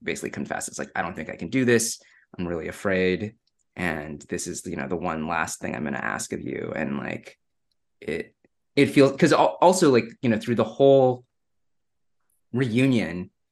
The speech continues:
is at first they're both, like, really happy to see each other, but very quickly you get the sense that there's a lot of this tension and resentment and disappointment. And, like, that also feels like it kind of all comes out in that moment. And so it just feels like this really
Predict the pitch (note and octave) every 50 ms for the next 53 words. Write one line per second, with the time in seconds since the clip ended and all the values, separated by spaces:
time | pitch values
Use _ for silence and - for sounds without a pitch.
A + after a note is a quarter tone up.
0 | _ - - A#2 G2+ - - - - F3+ F3+ F3 - D3+ B2 G#2 F#2+ - - A2
1 | G#2 G2+ - F#2 F#2 - F2+ F#2 F#2+ F2+ E2+ E2+ D#2 - - - - - E2 D#2+
2 | C#2 C#2 - - G2 F#2+ F#2+ F#2+ - F2+ C2+ - C#2+ F#2 E2+ E2+ F#2+ G#2+ G#2 F#2
3 | E2+ - - G#2 - - - E2+ E2+ D#2+ E2 E2 - E2+ D#2 C#2 - - - E2+
4 | - - - C#2+ D#2+ - - - - - D2+ D#2 F#2+ E2 E2 F2 F2 F2 E2+ -
5 | - C#2+ D2+ - - - - - - - - _ _ - - - B2 A2 G#2+ G#2+
6 | - - G#2+ G#2 G2+ G2 G2 E2 D#2+ D#2+ D#2+ F#2 G2 A#2 A2 G#2+ - F#2+ A2 G#2+
7 | G#2 G#2 F#2+ F#2 - - - - _ _ - - _ - - G2 F2 F2 - -
8 | - - - A#2 A2 G#2+ - G#2+ G#2 G2+ G2+ G2 G2 - - - _ _ _ _
9 | _ _ _ _ - - G2+ F#2+ F#2+ F2+ F2 F2 E2 D#2+ E2+ E2 - - - _
10 | _ _ _ _ _ _ _ _ _ _ _ _ _ - - G#2 G2+ G2+ G2+ G2+
11 | G2 A2+ G#2+ G2 G2 G#2 - - - A2 A2 G2+ - - G2+ F#2 - F#2 F2 F#2
12 | - - - - - G#2+ F2+ E2+ E2 D#2+ D#2 - - - F2+ E2 D#2 D2+ C#2+ D2+
13 | C#2 C#2 - - G#2+ F#2+ D#2+ D2+ C#2 - E2+ D#2+ E2 D2 B1 C2 B1 - - F2
14 | E2+ - - F2+ D2+ C#2+ - - - - - F2+ E2+ E2 D#2 - - D2+ D2 -
15 | F2+ F#2 F#2+ G#2 G#2 G2 F#2+ F2+ F2 F2 F2 F2 F2 _